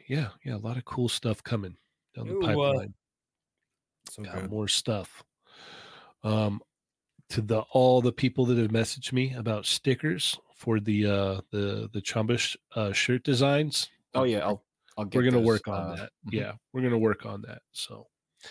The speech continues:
Speaker 1: hang in for that. And, yeah, I think that's about it. Augie, how do we keep up with you?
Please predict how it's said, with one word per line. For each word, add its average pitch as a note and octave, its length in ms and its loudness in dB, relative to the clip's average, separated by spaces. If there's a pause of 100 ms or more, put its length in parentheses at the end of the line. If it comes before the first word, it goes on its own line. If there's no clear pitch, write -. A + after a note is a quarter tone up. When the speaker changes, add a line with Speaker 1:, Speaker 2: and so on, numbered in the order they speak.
(480)
Speaker 1:
hang G#2 260 -4
in G2 160 -4
for - 200 -12
that. B2+ 500 -6 (1160)
And, D#3+ 720 0 (640)
yeah, C#3+ 260 -6
I F#2 160 -10 (100)
think C3 200 -8
that's C3+ 220 -4
about C3+ 340 0 (100)
it. - 420 0 (500)
Augie, F#3 400 4
how - 180 4
do G3 60 6
we C#3 140 6
keep - 240 -6
up G#2 200 -6
with G#2 180 -12
you? G#2 140 -10